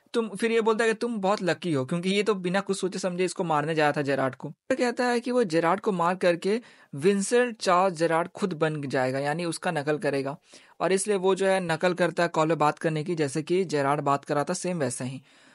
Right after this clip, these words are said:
अब इंट्रूडर जो है वही मिमिक करना, पूरा परफॉर्म जैसा करता था जेरार्ड सेम उस तरह से करना, वैसा ड्रेसअप ये सब करने का। फिर जेरार्ड बोलता है कि देखो,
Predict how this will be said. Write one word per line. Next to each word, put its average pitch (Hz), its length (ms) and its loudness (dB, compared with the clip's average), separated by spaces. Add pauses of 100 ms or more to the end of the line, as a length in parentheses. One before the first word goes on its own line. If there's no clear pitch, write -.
(260)
अब 185 260 0
इंट्रूडर 190 560 0
जो 190 140 0
है 196 120 4
वही 185 180 4
मिमिक 170 340 -2
करना, 165 300 2
पूरा 165 220 0
परफॉर्म 160 520 0
जैसा 147 280 -4
करता 156 320 -2
था 156 140 -2
जेरार्ड 143 320 0
सेम 151 240 -4
उस - 120 -10
तरह 156 80 -2
से 147 80 -2
करना, 147 380 -2
वैसा 143 260 -4
ड्रेसअप 139 360 -6
ये 147 80 -4
सब 151 140 -6
करने 127 280 -6
का। - 140 -18 (760)
फिर 233 200 2
जेरार्ड 196 400 4
बोलता 190 380 2
है 190 100 2
कि 202 180 -2
देखो, 226 520 0